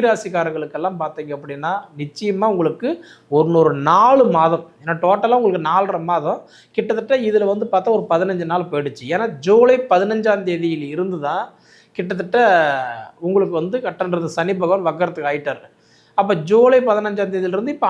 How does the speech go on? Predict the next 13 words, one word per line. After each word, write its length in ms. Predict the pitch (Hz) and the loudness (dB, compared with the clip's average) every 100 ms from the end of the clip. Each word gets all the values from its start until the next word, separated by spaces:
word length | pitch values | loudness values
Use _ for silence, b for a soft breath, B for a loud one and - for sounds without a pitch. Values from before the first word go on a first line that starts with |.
| 185 | 4
ஆகஸ்ட் 320 | 233 269 240 247 240 | 2 2 -4 -6 -2
பதினேழாம் 420 | 196 226 220 214 | 0 2 0 0
தேதி 140 | 220 214 | -2 -2
பிறக்குது. 300 | 185 175 175 | -2 -2 -2
அப்போ 140 | 151 190 | -2 -4
கிட்டத்தட்ட 380 | 208 240 262 196 | -6 -4 0 4
ஒரு 120 | 208 214 185 | 4 4 0
மாசம் 240 | 190 196 | -4 -4
போயிடுச்சு. 300 | 160 135 - - | -4 -4 -12 -14
இன்னொரு 220 | 196 220 190 180 | -4 -2 0 2
மூன்றரை 340 | 233 277 240 208 | 2 4 2 2
மாசம் 280 | 202 202 185 160 | 0 -2 -6 -6
பார்த்தா 240 | 156 175 | 0 0